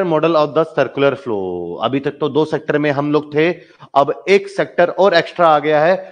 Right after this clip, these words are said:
अब यहां पर सरकार की एंट्री हो गई है। सरकार बोलेगा, "भैया तुम हाउसहोल्ड और फर्म, हाउसहोल्ड और फर्म आपस में खेल रहे हो,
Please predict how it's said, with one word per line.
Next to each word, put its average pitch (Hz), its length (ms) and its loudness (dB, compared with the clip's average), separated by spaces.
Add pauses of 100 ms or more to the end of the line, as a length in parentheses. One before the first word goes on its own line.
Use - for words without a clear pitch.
(140)
अब 196 140 0
यहां 160 240 0
पर 185 200 -2
सरकार 175 600 -2
की 190 200 -4 (100)
एंट्री 147 340 -4
हो 143 160 -2
गई 139 200 -2
है। 156 560 2 (180)
सरकार 185 360 0
बोलेगा, 180 340 -2
"भैया 170 340 0 (460)
तुम 190 160 -2
हाउसहोल्ड 165 540 0
और 165 260 0
फर्म, 170 340 -2
हाउसहोल्ड 165 500 -2
और 170 140 -8
फर्म 170 200 -4
आपस 160 360 -2
में 175 180 -8
खेल 165 280 -6
रहे 175 160 -2
हो, 190 100 -6